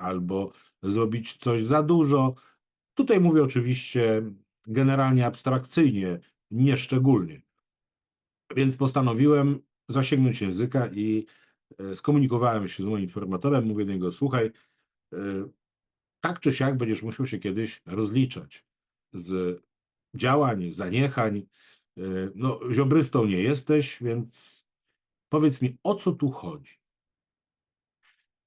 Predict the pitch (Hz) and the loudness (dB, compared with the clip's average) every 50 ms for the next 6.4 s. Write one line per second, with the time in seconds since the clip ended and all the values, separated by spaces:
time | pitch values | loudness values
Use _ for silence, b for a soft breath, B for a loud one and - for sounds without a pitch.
0 | _ _ _ _ _ _ _ _ _ _ _ _ _ _ 143 127 127 202 247 285 | _ _ _ _ _ _ _ _ _ _ _ _ _ _ 0 2 4 4 4 4
1 | 262 185 131 - _ _ _ - 110 92 78 85 123 170 175 - - - _ B | 2 0 0 -4 _ _ _ 0 0 0 0 0 -4 -4 -4 -8 -14 -16 _ B
2 | B B B B B B _ 113 123 127 131 117 117 110 110 95 _ - 131 160 | B B B B B B _ -4 -2 0 0 -2 -2 -6 -6 -6 _ -2 -2 -2
3 | 139 - 151 135 131 - 135 131 127 - - 113 113 135 139 131 127 127 117 107 | 0 0 0 0 2 0 0 0 0 0 -2 2 2 4 2 4 2 2 2 2
4 | 104 135 147 151 139 123 123 - 107 - - 123 120 107 107 98 92 87 117 160 | 2 0 2 2 0 0 0 -2 -6 -2 0 -2 0 0 -2 -4 -4 -2 -2 -2
5 | 175 - _ 147 135 123 117 117 147 151 139 _ - 156 151 147 135 120 120 120 | -2 -2 _ 0 0 0 0 -2 -4 -6 -8 _ 0 2 2 2 2 2 -2 -4
6 | - _ - 123 131 139 135 | -4 _ 0 2 2 2 2